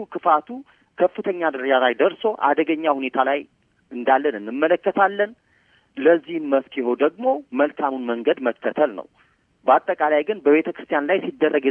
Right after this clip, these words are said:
የቆየው ዘመቻ እዚህ ደረጃ ላይ እንድንደርስ አድርጎናል። ሁል ጊዜ በቤቱ የሚደረግ ጥፋትን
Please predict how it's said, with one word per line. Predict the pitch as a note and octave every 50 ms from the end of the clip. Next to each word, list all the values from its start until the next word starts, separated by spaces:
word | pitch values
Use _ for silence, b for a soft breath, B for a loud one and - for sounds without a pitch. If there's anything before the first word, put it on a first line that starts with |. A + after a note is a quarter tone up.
| -
የቆየው | C3 C3+ C3+ - D#3 D#3 C#3 A#2 A2+ G2+ G2+
ዘመቻ | G2+ C#3 D#3+ G3 G3 - - A#3 B3 B3+ -
እዚህ | E3 D#3 C#3 E3+
ደረጃ | D#3+ D#3+ D3 C#3 B2+ C#3+
ላይ | C3+ C#3 C3+
እንድንደርስ | C3 C3 B2 C3 B2 A#2+ A#2 A2+ - -
አድርጎናል። | G#2+ G#2+ - G#2 F2+ - G2 F#2 - - _ _ _ b b b b b b b
ሁል | D#3 F3+ G#3 G3+
ጊዜ | F#3+ F#3+ C#3+ B2+ D3+ F#3+ G#3+ -
በቤቱ | C3+ C3+ D3 D#3 D#3+ D#3+ - -
የሚደረግ | G3+ D#3+ C3 C3+ - - C3+ B2 A#2+ A#2+ -
ጥፋትን | - - - F3 F3 - B3